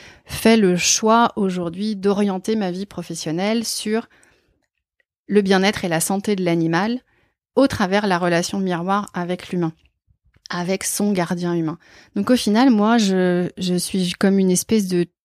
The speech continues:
traductrice et d'ouverture de porte sur la conscience. Et ensuite,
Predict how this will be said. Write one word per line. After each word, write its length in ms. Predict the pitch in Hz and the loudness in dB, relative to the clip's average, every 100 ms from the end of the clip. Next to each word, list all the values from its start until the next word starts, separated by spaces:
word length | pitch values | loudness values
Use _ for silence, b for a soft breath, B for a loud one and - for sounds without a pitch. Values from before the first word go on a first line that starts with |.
| _ | _
traductrice 800 | - 196 190 190 - 226 226 - | -2 0 0 -6 -4 -2 0 2
et 80 | 185 | 0
d'ouverture 640 | 170 180 185 - - 214 | 0 2 0 0 -2 -2
de 120 | 190 170 | 0 -2
porte 520 | - 196 - - - | 0 -2 -2 -14 -12
sur 220 | - - | -10 -6
la 120 | 165 | -6
conscience. 640 | 165 165 - 196 240 - - B B B B B B | -4 -6 -4 -4 -4 -8 -10 B B B B B B
Et 120 | 208 208 | 0 2
ensuite, 340 | 185 - 240 | 2 -2 -8